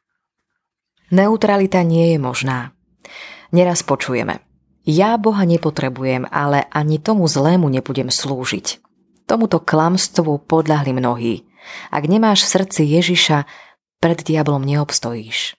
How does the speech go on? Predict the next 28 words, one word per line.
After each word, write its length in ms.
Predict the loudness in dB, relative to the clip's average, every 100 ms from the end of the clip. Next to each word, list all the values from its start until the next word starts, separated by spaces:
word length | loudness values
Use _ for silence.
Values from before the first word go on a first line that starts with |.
| _ _ _ -6
Diabol 480 | 0 2 2 2
si 320 | 0 -2 -2 0
nežiada 400 | 0 0 0 0
súhlas, 680 | -2 -2 -4 -4 -4 -4 -4
či 160 | -4
môže 320 | -2 -2 -2 -2
vstúpiť. 640 | -4 -6 -10 -12 -12 -18 _ -20 -18 -18 -2 0
Neznamená, 640 | 2 2 2 0 0 -2
že 180 | -2 -2
hneď 720 | -2 -2 2 2 0 -4 -6
bude 260 | -4 -4 -4
takýto 400 | -6 -6 -6 -8
človek 400 | -6 -4 -4 -4
zločincom 640 | 0 0 0 0 0 -2
či 160 | -2 -4
zlodejom, 560 | -2 0 0 0 -2 -6 -16 -18 -20 _ _ -4
veď 140 | -2 0
sám 320 | 0 2 2
Satan 480 | 0 0 -2 -2 -2
sa 160 | -4
prezlieka 560 | -2 -2 0 -4 -4 -4
za 160 | -4
anjela 400 | -4 -6 -6 -6
svetla. 480 | -6 -6 -10 -12 -18 -20 _ _ _ _
Aj 160 | -4 -2
zdanlivo 480 | 0 2 2 2
dobré 320 | 2 0 2 0
skutky 640 | -2 -6 -6 -4 -4